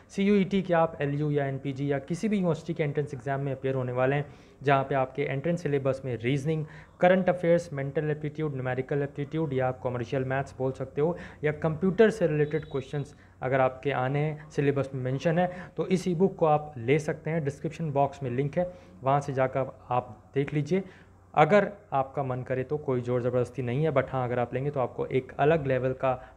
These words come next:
नॉलेज ज़रूर मिलेगा। दो मास्टर वीडियोज़ मिलेंगी, दो दो घंटे अगर आप दे दोगे तो बहुत कुछ आपका कवर हो जाएगा। शॉर्ट टाइम में बहुत कुछ सारी चीज़ें आपको सीखने को मिल जाएंगी और सारे ही टाइप्स हमने इसमें कवर कर रखे हैं।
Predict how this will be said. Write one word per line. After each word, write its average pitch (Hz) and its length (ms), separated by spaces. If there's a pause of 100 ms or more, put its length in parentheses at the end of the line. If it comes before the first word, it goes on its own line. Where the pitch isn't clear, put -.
नॉलेज 123 380
ज़रूर 131 300
मिलेगा। 131 360
दो 120 180
मास्टर 123 300
वीडियोज़ 127 340
मिलेंगी, 143 320
दो 147 180
दो 175 140
घंटे 139 280
अगर 139 160
आप 139 220
दे 147 120
दोगे 151 340 (320)
तो 131 80
बहुत 156 340
कुछ 180 180
आपका 131 300
कवर 131 240
हो 123 120
जाएगा। 131 360 (480)
शॉर्ट 180 240 (100)
टाइम 165 200
में 180 240
बहुत 190 380
कुछ 196 140
सारी 160 300
चीज़ें 147 300
आपको 147 320 (120)
सीखने 135 340
को 139 140
मिल 127 180
जाएंगी 139 320
और 143 120
सारे 143 360
ही 180 120
टाइप्स 143 360
हमने 127 180
इसमें 127 280
कवर 117 240
कर 110 120
रखे - 280
हैं। 113 80